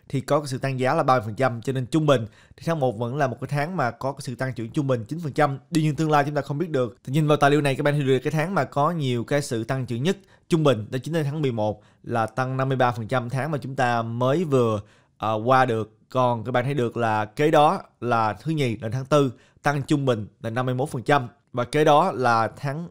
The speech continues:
năm, tăng ba mươi sáu phần trăm. Thì chúng ta nhìn vào cái tài liệu này, các bạn có thấy được là thực ra mà nói cũng không có dễ dàng để các bạn có thể đoán được là tháng sau Bitcoin sẽ tăng hay là giảm. Cái sự tăng giảm đó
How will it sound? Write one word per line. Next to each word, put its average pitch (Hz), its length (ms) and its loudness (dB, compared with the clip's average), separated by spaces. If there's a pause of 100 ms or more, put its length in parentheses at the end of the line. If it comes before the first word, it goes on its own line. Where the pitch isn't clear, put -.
năm, 135 300 0 (400)
tăng 131 200 -4
ba 127 120 6
mươi 123 100 -4
sáu 131 180 -4
phần 127 160 -6
trăm. 131 240 2 (320)
Thì 151 100 -2
chúng 190 140 -6
ta 180 140 4
nhìn 143 300 0
vào 120 300 4
cái - 180 -6
tài 131 160 2
liệu 117 120 -2
này, 117 260 -4
các 127 100 -4
bạn 117 120 -2
có 123 60 -8
thấy 143 120 -2
được 117 240 0
là 113 300 0 (460)
thực 147 140 -6
ra 156 80 0
mà 139 100 0
nói 139 120 0
cũng 165 160 -8
không 165 220 -4
có 170 60 -2
dễ 127 220 0
dàng 127 380 2
để 120 100 -4
các 131 80 -2
bạn 123 100 -6
có 127 80 -8
thể 127 80 -4
đoán 143 200 -2
được 110 240 -2
là 113 360 0
tháng 151 140 -8
sau 127 440 2 (220)
Bitcoin 123 240 -6
sẽ 139 100 -6
tăng 131 180 0
hay 127 120 -2
là 110 80 -2
giảm. 110 320 -4
Cái 135 160 -8
sự 131 120 -4
tăng 139 280 -4
giảm 120 260 -2
đó 175 120 0